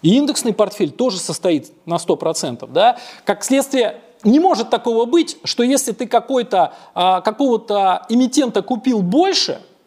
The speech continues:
значит, по другому эмитенту у тебя не будет отклонения в меньшую сторону, да, потому что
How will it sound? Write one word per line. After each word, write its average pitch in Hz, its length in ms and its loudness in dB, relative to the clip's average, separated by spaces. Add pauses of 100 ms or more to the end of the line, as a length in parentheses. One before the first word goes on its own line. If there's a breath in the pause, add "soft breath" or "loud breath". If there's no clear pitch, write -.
(640 soft breath)
значит, 254 640 2 (480)
по 202 60 6
другому 285 500 2
эмитенту 208 640 -4
у 185 100 0
тебя 208 380 0
не 233 100 -2
будет 233 500 0 (380)
отклонения 214 640 0
в 185 80 -6
меньшую 214 320 -4
сторону, 135 460 -2
да, 226 160 4
потому 214 300 -2
что - 240 -4